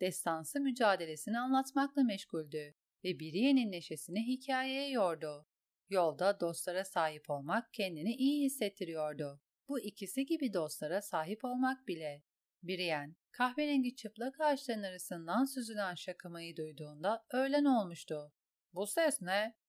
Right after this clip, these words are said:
diye sordu Sir Craydon. "Doğayla yükselmiş sesler."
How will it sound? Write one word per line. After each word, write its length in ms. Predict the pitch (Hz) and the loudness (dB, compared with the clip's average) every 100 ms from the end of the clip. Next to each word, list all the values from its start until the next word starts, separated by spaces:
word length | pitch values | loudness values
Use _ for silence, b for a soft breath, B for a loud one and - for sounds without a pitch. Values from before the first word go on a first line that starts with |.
| _ | _
diye 300 | 185 170 165 | -6 0 0
sordu 400 | 214 - 285 277 | 0 0 0 0
Sir 280 | 302 285 226 - | 0 2 2 2
Craydon. 540 | 180 165 156 151 147 _ _ _ _ - | -2 -2 -6 -10 -12 _ _ _ _ -14
"Doğayla 380 | 143 156 247 240 | -4 0 0 0
yükselmiş 640 | 180 - 170 156 147 - | -4 -6 -6 -6 -8 -10
sesler." 560 | 160 151 - 143 139 | -10 -10 -8 -10 -12